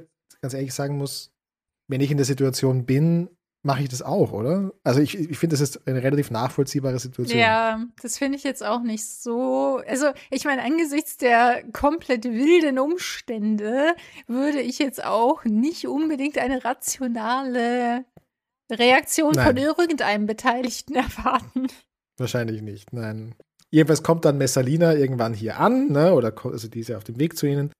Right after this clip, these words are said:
Speaker 1: und versucht ihn dann mal mit dem, indem sie da in Erinnerung ruft, dass sie die Mutter seiner Kinder ist, äh, versucht sie ihn da gnädig zu stimmen, äh, und Narzissus, der sich da ja jetzt schon in Position gebracht hat, der brüllt sie dann quasi hier nieder mit Vorwürfen und, äh,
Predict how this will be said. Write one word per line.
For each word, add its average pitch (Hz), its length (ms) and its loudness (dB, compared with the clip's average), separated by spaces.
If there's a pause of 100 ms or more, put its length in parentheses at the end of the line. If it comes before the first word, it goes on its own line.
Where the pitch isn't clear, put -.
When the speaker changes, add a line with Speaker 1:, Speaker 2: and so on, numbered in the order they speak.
(340)
Speaker 1:
und 127 100 -2
versucht 127 300 2
ihn 120 100 2
dann 113 160 2
mal 113 180 2
mit 113 140 0
dem, 113 280 0 (320)
indem 120 240 -4
sie 113 100 -6
da 110 300 -4 (500)
in 127 100 -2
Erinnerung 147 360 4
ruft, 131 180 2
dass 120 120 -4
sie 113 100 -4
die 117 60 -6
Mutter 120 180 -4
seiner 101 200 -4
Kinder 160 320 4
ist, 120 300 2
äh, 120 160 -2
versucht 110 320 -4
sie 110 120 -6
ihn 104 240 -8
da 101 120 -12 (240)
gnädig 160 440 4
zu 165 100 2
stimmen, 131 560 2
äh, 120 260 0
und 131 160 -6
Narzissus, 175 1080 0
der 131 140 6
sich 127 160 0
da 117 120 2
ja 113 340 0
jetzt 117 180 -4
schon 120 120 -2
in 110 60 -2
Position 117 380 0
gebracht 117 380 0
hat, 120 120 -2 (880)
der 131 120 6
brüllt 156 400 6
sie 143 120 4
dann 120 160 4
quasi 120 280 2
hier 117 160 2
nieder 143 480 6
mit 131 280 0
Vorwürfen 151 840 4
und, 135 380 0
äh, 131 240 4